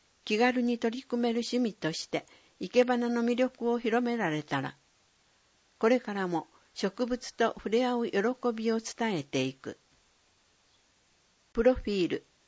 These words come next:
宮川木之春。昭和六十年五月二十六日生まれ。本名、宮川百合子。華道、草月流の師範として活動。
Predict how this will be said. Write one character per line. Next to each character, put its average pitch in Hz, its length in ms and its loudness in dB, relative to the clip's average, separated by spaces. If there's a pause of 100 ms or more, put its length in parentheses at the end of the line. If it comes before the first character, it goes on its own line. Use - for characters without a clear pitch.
(440)
宮 226 240 2
川 240 300 0
木 220 180 -4
之 226 120 0
春。 139 280 -8 (1300)
昭 247 280 4
和 233 140 -2
六 226 260 -4
十 233 260 -2
年 156 240 0
五 180 120 2
月 240 300 -2
二 190 180 0
十 247 240 -2
六 240 220 -4
日 226 340 -4
生 160 120 -6
ま 147 160 -4
れ。 - 120 -10 (880)
本 233 300 0
名、 143 320 -2 (420)
宮 226 280 2
川 214 340 -2
百 208 200 -4
合 185 120 -2 (140)
子。 117 200 -8 (1160)
華 240 160 0
道、 156 360 0 (380)
草 240 280 2
月 240 300 0
流 233 240 2
の 220 160 0
師 220 160 -2
範 240 260 -2
と - 140 -4
し - 120 -8
て 226 120 -4
活 165 300 -8
動。 147 300 -6